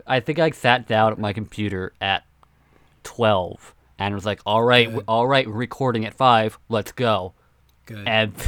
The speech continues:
Speaker 1: <laughs> so I was like, "All right, oh, episode's over, next episode, episode's over, next episode." I did not give a shit about the ending. I was like, "I gotta get this
Speaker 2: Oh, the
Speaker 1: done."
Speaker 2: ending's so good. The ending's so good. You should watch it.
Speaker 1: Uh,
Speaker 2: It's
Speaker 1: I was
Speaker 2: great.
Speaker 1: skipping it for time. Um,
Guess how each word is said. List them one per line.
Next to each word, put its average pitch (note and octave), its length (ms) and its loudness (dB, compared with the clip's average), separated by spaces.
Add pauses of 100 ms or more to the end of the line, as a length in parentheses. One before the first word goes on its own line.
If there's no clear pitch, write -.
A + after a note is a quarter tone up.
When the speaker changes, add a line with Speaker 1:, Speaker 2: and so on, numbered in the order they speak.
(160)
Speaker 1:
<laughs> - 240 -20
so - 180 0
I A#2 60 6
was G#2 100 0
like, A2 200 -4
"All C3 100 4
right, B2 160 2 (240)
oh, E3+ 240 2 (400)
episode's C3+ 340 -2
over, D3 300 2
next - 180 -4
episode, G2 320 -8
episode's A#2+ 300 -2
over, C#3+ 220 -2
next A2+ 180 -4
episode." G2 240 -6
I G2+ 120 -2
did G#2+ 140 -6
not F#2 220 -8
give F#2 80 -16
a F#2+ 60 -12
shit - 320 -8
about F2 220 -12
the G2+ 60 -12
ending. F2+ 200 -12
I F#2 40 -8
was F#2+ 80 -10
like, G#2+ 140 -16 (100)
"I A2+ 60 -8
gotta G#2 200 -2
get - 140 -14
this F2+ 140 -14
Speaker 2:
Oh, - 60 -14
the - 40 -16
Speaker 1:
done." F#2 200 -2
Speaker 2:
ending's A#3 300 -10
so A#3 120 -14
good. B2 240 -18
The G2 80 -18
ending's G#3 320 -10
so A3 140 -14
good. G2+ 420 -16 (240)
You - 60 -20
should C#3+ 140 -14
watch C#3 260 -14
it. - 120 -20 (100)
Speaker 1:
Uh, G3+ 200 -12
Speaker 2:
It's - 160 -18
Speaker 1:
I A3 60 -12
was B3 180 -8
Speaker 2:
great. - 100 -20
Speaker 1:
skipping G2 220 -12
it - 100 -16
for - 100 -20
time. - 300 -18 (1700)
Um, C3+ 560 0